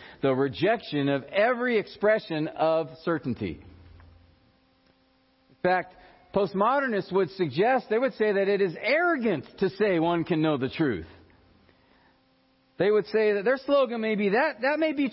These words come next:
true for you, that, that may be your truth, but I make my own truth." In fact, it was, uh, to quote modern-day philosopher Oprah Winfrey, this is what she said. Right?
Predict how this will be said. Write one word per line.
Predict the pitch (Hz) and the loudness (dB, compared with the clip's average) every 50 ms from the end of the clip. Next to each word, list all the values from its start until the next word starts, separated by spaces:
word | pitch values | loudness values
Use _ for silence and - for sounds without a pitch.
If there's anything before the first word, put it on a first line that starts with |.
| - - | -2 0
true | 302 294 294 254 - | 2 2 2 2 0
for | 240 226 | 0 0
you, | 214 208 214 277 320 320 254 151 120 123 139 143 147 156 | 2 2 4 4 4 4 2 2 0 -2 -4 -4 -4 -2
that, | 190 240 233 190 | -2 -2 0 0
that | 214 247 254 | -2 -2 0
may | 269 269 | 0 -2
be | 226 214 220 | 0 0 0
your | 202 190 208 247 285 294 - | 2 4 4 4 2 2 0
truth, | - - 170 151 135 131 127 - - | -4 -4 -2 0 0 0 0 -2 -2
but | 151 147 | -2 0
I | 175 214 262 | 0 0 0
make | 254 208 208 233 220 - 170 | 0 0 0 -2 -2 -2 -2
my | 165 160 160 160 | -2 0 0 0
own | 170 185 185 - | 0 0 -2 -2
truth." | - 147 123 101 90 85 - - - - - - - - - - - _ _ _ _ _ _ _ _ _ _ _ _ - | -2 -2 -2 -2 -4 -6 -12 -20 -20 -20 -20 -20 -20 -20 -20 -20 -20 _ _ _ _ _ _ _ _ _ _ _ _ -20
In | 139 117 | -14 -6
fact, | - 170 175 180 175 - | -2 0 0 0 0 -2
it | 170 147 | -4 -2
was, | 151 147 143 127 101 | 0 0 0 0 0
uh, | 135 139 135 131 127 - | 0 2 2 2 0 -2
to | 156 | -6
quote | - - 180 175 175 | -4 -2 -2 -2 0
modern-day | 151 147 151 156 156 151 147 151 156 | 0 -2 -2 -2 0 0 0 0 0
philosopher | 147 - 147 139 143 156 170 160 - - 143 143 | 0 -2 -2 0 0 0 -2 -4 -6 -4 -2 -2
Oprah | 139 143 147 - 165 156 | 0 0 -2 -2 -2 0
Winfrey, | 147 156 175 196 - 156 131 98 82 80 - - - - - - | 0 0 0 -2 -2 -4 -4 -4 -4 -6 -10 -18 -20 -20 -12 -8
this | - 147 - 170 | -6 -4 -2 -2
is | 147 147 | 0 0
what | 143 131 - - | 0 0 -2 -2
she | - 196 196 | -4 -2 -2
said. | - - 151 131 110 98 87 90 - - - - - - - - - - - - - - - - - - - - - | -2 -2 -2 0 0 -2 -4 -8 -12 -18 -18 -18 -18 -18 -18 -18 -20 -20 -20 -20 -20 -20 -20 -20 -20 -20 -20 -10 -4
Right? | 135 147 175 185 | -2 -2 -2 -2